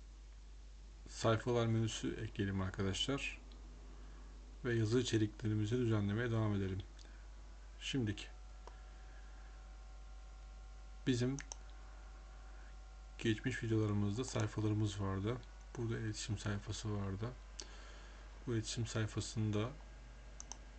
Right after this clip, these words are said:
ana sayfa hakkımızda iletişim gibi ekleyebiliriz.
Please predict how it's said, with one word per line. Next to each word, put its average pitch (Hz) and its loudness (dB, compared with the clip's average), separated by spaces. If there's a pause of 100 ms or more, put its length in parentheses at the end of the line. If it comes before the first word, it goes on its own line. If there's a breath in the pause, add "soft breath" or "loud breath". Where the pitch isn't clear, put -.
(200)
ana 120 4
sayfa 101 2
hakkımızda 107 2
iletişim 107 0
gibi 101 2
ekleyebiliriz. 104 0